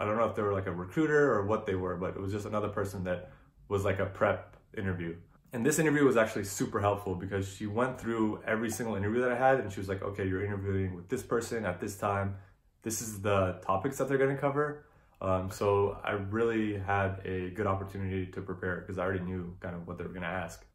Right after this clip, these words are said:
Now, if you don't know, Amazon has fourteen leadership principles. Now, these principles really define what Amazon's culture is about. They use them when they're deciding new projects or kind of, like, what direction they want th-, certain things to go in.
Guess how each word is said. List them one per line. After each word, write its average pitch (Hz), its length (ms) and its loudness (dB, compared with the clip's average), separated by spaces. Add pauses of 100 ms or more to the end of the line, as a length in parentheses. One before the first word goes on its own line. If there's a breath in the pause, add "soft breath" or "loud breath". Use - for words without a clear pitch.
(120)
Now, 117 260 4
if 117 120 -4
you 127 80 0
don't 165 220 6
know, 120 480 6
Amazon 123 400 4
has 104 360 2
fourteen 107 560 -2
leadership 95 460 -4
principles. 85 680 -10 (260)
Now, 107 120 4
these 156 160 6
principles 151 640 2
really 110 340 2
define 98 680 0
what 92 400 -2 (160)
Amazon's 98 480 -2
culture 95 340 -6
is 90 140 -10
about. 85 480 -10
They 95 80 -2
use 98 280 0
them 95 500 2 (280)
when 92 240 -2
they're 90 560 -2 (340)
deciding 95 440 0
new 95 100 -2
projects 107 580 2
or 95 60 -4
kind 98 160 0
of, 92 100 0
like, 92 220 -4
what 98 260 -2
direction 95 440 -2
they 92 100 -2
want 90 300 -2 (200)
th-, 101 120 -14
certain 95 260 -4
things 92 240 -8
to 95 80 -10
go 90 220 -4
in. 87 100 -8